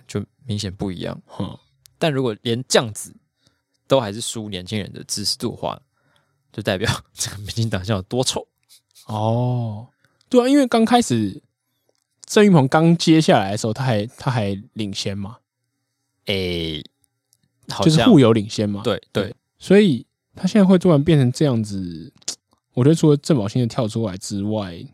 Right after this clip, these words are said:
Speaker 1: 那是因为蓝营比较早归队。
Speaker 2: 也是有可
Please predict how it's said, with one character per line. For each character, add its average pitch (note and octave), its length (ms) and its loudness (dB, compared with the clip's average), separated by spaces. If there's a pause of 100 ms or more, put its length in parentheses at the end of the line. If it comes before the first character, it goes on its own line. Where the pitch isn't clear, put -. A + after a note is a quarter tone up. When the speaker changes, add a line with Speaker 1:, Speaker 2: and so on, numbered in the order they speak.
(380)
Speaker 1:
那 C3+ 80 -2
是 G#3 120 2
因 A#3 60 8
为 A#3 80 4
蓝 B2+ 260 -2
营 B2 100 -8
比 - 60 -20
较 C#3 100 0
早 E2 220 -4
归 G#2 220 -6
队。 A2+ 240 -8 (1160)
Speaker 2:
也 G#2+ 360 -4
是 A2 360 -6
有 F#2+ 240 -14
可 - 300 -16